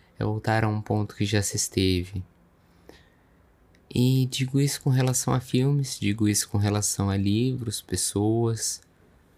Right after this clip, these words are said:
digo isso com relação a esse retorno,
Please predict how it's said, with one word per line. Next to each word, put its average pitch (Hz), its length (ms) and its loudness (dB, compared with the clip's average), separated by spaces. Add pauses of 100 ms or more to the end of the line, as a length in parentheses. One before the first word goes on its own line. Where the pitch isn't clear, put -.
(460)
digo 110 260 -2
isso 113 220 -2
com - 100 -4
relação 110 500 0
a 117 120 2
esse 113 220 2
retorno, 95 720 -2